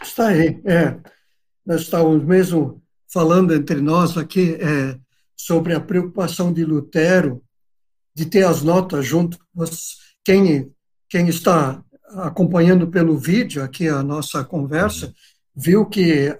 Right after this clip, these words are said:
Speaker 1: as notas estavam correndo junto com o texto, e estávamos comentando que, como isso é, é significativo, isso mantém a, a música correta,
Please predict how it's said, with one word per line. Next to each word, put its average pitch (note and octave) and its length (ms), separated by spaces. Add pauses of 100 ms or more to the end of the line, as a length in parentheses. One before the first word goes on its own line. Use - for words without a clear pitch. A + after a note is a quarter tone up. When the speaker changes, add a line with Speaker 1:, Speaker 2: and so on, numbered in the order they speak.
Speaker 1:
as D3 260
notas F3+ 440
estavam D#3+ 500
correndo E3 540
junto F3+ 360
com D#3+ 180
o C#3 80
texto, F#3 420 (600)
e D#3 280
estávamos E3 520
comentando F3 800
que, E3 420 (240)
como G3+ 220
isso G#3 200
é, F3 360 (340)
é E3+ 120
significativo, E3+ 1200 (480)
isso G3+ 260
mantém F#3+ 580
a, D#3 320
a D#3+ 80
música F#3+ 440
correta, F3+ 800